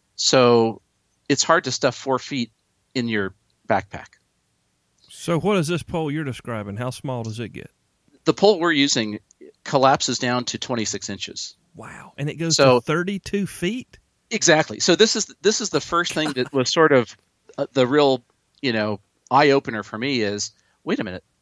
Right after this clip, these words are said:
Speaker 1: this is awesome because twenty-six inches is small enough that I could put it into or strap to the side of my day pack, and it doesn't, it's not ridiculous. Secondly, it's thirty-two feet long when it's fully erected. This is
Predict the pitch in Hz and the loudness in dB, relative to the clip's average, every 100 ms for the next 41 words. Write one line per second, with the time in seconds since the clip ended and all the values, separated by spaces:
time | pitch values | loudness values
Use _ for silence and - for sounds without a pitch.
0 | _ _ 180 220 165 131 127 - - 131 | _ _ 4 4 4 0 0 -6 -4 0
1 | 175 - 92 107 _ 135 - 117 - - | 0 -2 -10 -16 _ -12 -2 -2 -2 -4
2 | 147 180 - 143 - 123 107 - 120 117 | -4 -4 -8 -8 -6 -6 -4 0 2 2
3 | 120 117 - 113 110 113 104 - _ _ | 2 0 0 0 2 0 -4 -6 _ _
4 | _ _ - 175 147 147 156 151 131 117 | _ _ 0 4 6 4 2 0 2 2
5 | - 127 123 127 110 - 113 110 104 101 | 2 2 2 0 0 4 4 4 2 0
6 | 101 98 98 123 143 101 92 92 - - | 0 -2 0 0 2 0 -2 -6 -10 -6
7 | 104 107 - _ 131 120 127 117 98 - | -4 -6 -12 _ 0 4 4 4 -2 -4
8 | - 101 101 98 - - - - _ - | -2 -2 -2 -6 -8 -8 -8 -12 _ -20
9 | - - - 185 - 113 101 98 117 _ | -20 -2 2 4 2 0 0 0 -4 _
10 | _ _ _ _ 190 190 - 151 151 - | _ _ _ _ 4 4 4 2 2 0
11 | 196 - 175 180 202 131 123 - 151 147 | -2 -2 -2 0 2 0 -2 0 2 4
12 | 143 156 127 151 143 | 4 4 2 -2 -2